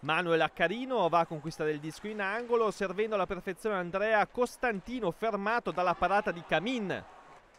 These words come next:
Poco dopo però il Pergine subirà il terzo gol da Armin Ambach.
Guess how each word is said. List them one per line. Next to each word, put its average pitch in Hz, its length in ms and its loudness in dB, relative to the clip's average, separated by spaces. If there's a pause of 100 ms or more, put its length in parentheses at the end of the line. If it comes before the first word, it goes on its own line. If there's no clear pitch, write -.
(460)
Poco 214 240 4
dopo 220 220 4
però 196 200 4
il 190 80 2
Pergine 185 580 2
subirà 214 440 2
il 135 140 0
terzo 233 420 0
gol 127 280 0
da 123 200 -2 (120)
Armin 220 460 0 (120)
Ambach. 170 760 2